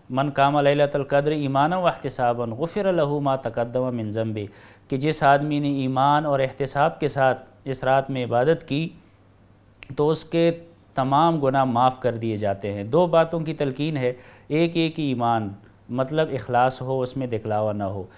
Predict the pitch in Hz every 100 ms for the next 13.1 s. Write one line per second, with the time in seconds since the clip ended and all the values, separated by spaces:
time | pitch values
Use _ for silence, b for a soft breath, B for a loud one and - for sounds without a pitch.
0 | B B - 151 151 190 202 208 170 165
1 | 160 151 147 156 170 170 160 165 151 139
2 | - 139 156 156 151 123 104 95 - b
3 | b 127 147 151 147 175 180 165 160 143
4 | 156 165 151 143 143 139 143 156 190 -
5 | 139 143 139 135 131 120 120 127 131 143
6 | 117 113 110 110 B B B - 143 165
7 | 175 143 143 170 190 196 151 147 143 160
8 | 151 143 - 127 127 156 170 151 139 135
9 | 131 131 123 120 139 127 135 143 110 110
10 | 113 127 127 127 117 135 139 131 123 120
11 | 123 151 156 143 127 120 120 135 131 127
12 | 123 - 110 127 127 117 107 113 123 160
13 | 254